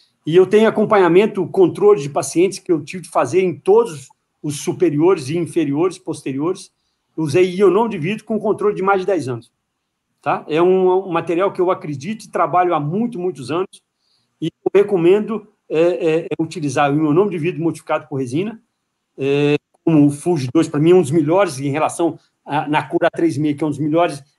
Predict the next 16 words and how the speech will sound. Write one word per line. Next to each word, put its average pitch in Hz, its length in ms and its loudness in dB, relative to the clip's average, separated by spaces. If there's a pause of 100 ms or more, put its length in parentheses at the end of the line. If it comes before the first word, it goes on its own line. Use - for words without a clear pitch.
é 139 80 -2
a 143 60 2
cor 151 280 -2
mais 226 600 0 (160)
sensacional 202 720 -2 (220)
que - 60 -20
tem, 175 160 -2
esse 160 440 -2 (100)
cor 160 220 0
A 143 60 0
três 156 260 -6
e 127 40 -6
meio 143 140 -2
da 135 100 -6
Fuji. 190 380 -10 (720)
É, 160 560 -12